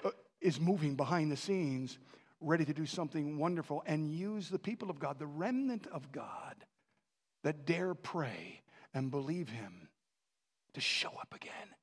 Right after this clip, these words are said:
Do it again, God. Do it again. Preparing for revival looks like something. It smells like something. It looks like something.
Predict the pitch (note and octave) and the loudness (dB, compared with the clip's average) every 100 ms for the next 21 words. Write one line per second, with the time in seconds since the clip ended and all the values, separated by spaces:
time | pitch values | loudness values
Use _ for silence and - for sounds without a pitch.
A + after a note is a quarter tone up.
0 | _ _ _ _ _ _ _ _ _ _ | _ _ _ _ _ _ _ _ _ _
1 | _ - D#3 - - - - - - - | _ -4 -4 -6 -12 -12 -10 -8 -8 -10
2 | - - _ - - - - - _ _ | -18 -20 _ -12 -10 -8 -12 -18 _ _
3 | _ _ - - _ _ _ _ _ B2 | _ _ -20 -20 _ _ _ _ _ -4
4 | C#3+ A2+ G#2+ - - - - _ _ _ | -2 -2 -8 -10 -14 -16 -20 _ _ _
5 | _ - - - _ _ _ _ _ _ | _ -12 -12 -12 _ _ _ _ _ _
6 | _ _ _ _ _ _ _ _ _ _ | _ _ _ _ _ _ _ _ _ _
7 | _ _ F3 D3+ B3 B3+ B3 A#3 G#3+ G3+ | _ _ 6 12 12 12 12 12 12 12
8 | G#3+ G#3 G3 G#3 G#3 - F3 C#3+ - E3 | 12 12 12 10 10 6 4 4 0 2
9 | D3 D3 C3+ - A#3 A3+ F3 E3+ - D#3 | 2 -2 -2 6 10 10 8 4 2 0
10 | D#3+ E3+ A#3+ C#4 E4 - F#3 - E3 C#3 | 0 0 6 6 8 6 4 4 -2 -2
11 | B2 | -4